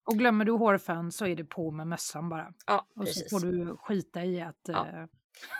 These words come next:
Speaker 2: Lite overkill kanske med, med hårfön, men det finns några, alltid
Speaker 1: Ja,
Speaker 2: några som har
Speaker 1: ja.
Speaker 2: med sig. Och har man med sig så får man alltid låna ut till någon. Det är så,
Speaker 1: Ja.
Speaker 2: det är tjejvasegrej i alla fall, har det varit så, så att, eh, mm.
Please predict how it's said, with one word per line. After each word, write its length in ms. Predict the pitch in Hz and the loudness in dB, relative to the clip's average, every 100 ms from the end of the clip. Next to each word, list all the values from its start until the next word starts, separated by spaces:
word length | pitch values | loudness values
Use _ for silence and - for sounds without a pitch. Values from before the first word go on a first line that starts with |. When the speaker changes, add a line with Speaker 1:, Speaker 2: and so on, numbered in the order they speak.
| - - 196 - 156 | -10 -6 -4 -4 -2
Speaker 2:
Lite 320 | 240 277 226 | 0 2 4
overkill 440 | 196 170 165 170 185 | 6 6 2 0 0
kanske 340 | 214 220 220 | 2 4 4
med, 200 | 220 220 220 | 6 4 4
med 240 | 226 208 214 | 6 6 6
hårfön, 460 | 233 233 233 285 | 4 8 8 8
men 120 | 339 | 8
det 60 | 359 | 8
finns 420 | 415 - 480 466 - | 6 6 4 4 2
några, 340 | 453 427 480 | 2 2 2
alltid 160 | 403 196 233 | 2 8 10
Speaker 1:
Ja, 40 | - | 12
Speaker 2:
några 120 | 294 | 8
som 160 | 294 277 | 4 4
har 120 | 269 | 8
Speaker 1:
ja. 40 | |
Speaker 2:
med 180 | 233 262 | 8 8
sig. 160 | 285 359 - - - | 10 8 6 -14 6
Och 200 | - 302 | 10 12
har 260 | 320 262 | 12 10
man 200 | 254 311 | 8 6
med 200 | 359 240 | 8 8
sig 180 | 214 220 | 6 2
så 120 | 214 | 2
får 140 | 214 220 | 0 0
man 100 | 214 | 4
alltid 260 | 240 - | 2 2
låna 220 | 202 196 196 | 4 4 4
ut 420 | 277 247 - - - | 2 0 -4 -12 -10
till 140 | - 254 | 0 2
någon. 260 | 165 101 - 190 | 2 -2 -8 2
Det 160 | 226 | 6
är 160 | 240 226 | 6 4
så, 120 | - 294 311 330 320 320 320 - | 4 4 4 2 0 -2 -8 -10
Speaker 1:
Ja. 320 | 196 185 196 | -6 0 4
Speaker 2:
det 240 | 220 277 294 | 6 8 6
är 40 | |
tjejvasegrej 840 | 269 285 262 190 196 - 208 247 | 6 6 8 8 8 4 6 6
i 60 | 247 | 8
alla 140 | 233 | 6
fall, 240 | 226 208 190 | 4 0 0
har 140 | 190 | 0
det 60 | 196 | 0
varit 180 | - - | -2 -8
så, 140 | - | -8
så 120 | - | -8
att, 160 | - - | -8 -8
eh, 120 | 65 - - - | -8 -8 -12 -6
mm. 220 | 214 285 | -4 -4